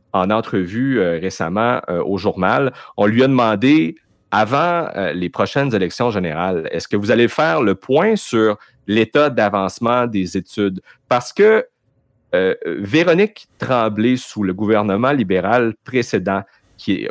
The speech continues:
qu'on appelait la ministre du troisième lien, donc était, elle était ministre déléguée, euh, au transport, était, était chargée plus particulièrement de ce dossier-là. Au mois d'août, donc quelques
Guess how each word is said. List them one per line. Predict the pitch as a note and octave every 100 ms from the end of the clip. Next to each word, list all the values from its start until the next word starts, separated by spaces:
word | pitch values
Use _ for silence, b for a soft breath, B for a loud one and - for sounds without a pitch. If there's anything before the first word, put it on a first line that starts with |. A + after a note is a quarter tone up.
| -
qu'on | G2 G2
appelait | G2 B2 C3 C3 C3
la | C3 A2
ministre | F2+ G2+ B2 - - F2+ D#2
du | E2+
troisième | - A#2 A2+ G2+ F2
lien, | G#2+
donc | B2+ G2
était, | F#2 F#2+ E2+
elle | D#2+
était | E2 G#2
ministre | G2 F2 G2+
déléguée, | F#2 D#2+ D#2 G#2+ B B -
euh, | F2
au | A2+
transport, | A2+ G#2+ F2 - B2 C3
était, | G2+ F2+ G2 E2
était | F2 F2+
chargée | - E2+ A2
plus | - A2+
particulièrement | - F#2 - G2+ F2 G2+ A2
de | F2
ce | -
dossier-là. | G2 - F2+ A2+ C#3 D#3 B B
Au | - A#2+
mois | A#2 C#3 D3
d'août, | B2+ D#3 D#3
donc | A#2 G#2
quelques | - E3 D#3 D#3